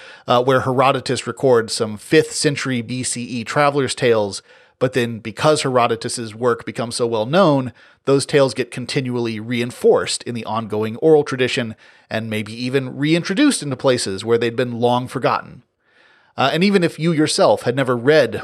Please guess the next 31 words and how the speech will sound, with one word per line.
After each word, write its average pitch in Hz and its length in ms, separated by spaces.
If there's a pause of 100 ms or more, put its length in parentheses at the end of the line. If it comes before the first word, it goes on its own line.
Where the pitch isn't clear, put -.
one 120 200
of 104 260
the 104 320
marvelous 120 720
medieval 113 340
bestiaries 117 680
we 101 100
have 95 400
filled 165 400
with 123 120
these 110 220
monstrous 110 540
races 113 460
on 98 80
the 101 100
edge 98 180
of 101 80
the 98 60
known 95 300
world, 160 400 (680)
if 110 140
you 113 80
talk 139 180
to 143 80
travelers, 180 720 (100)
you 143 140
would 147 100
undoubtedly 120 600
hear 92 180
about - 300
them. - 200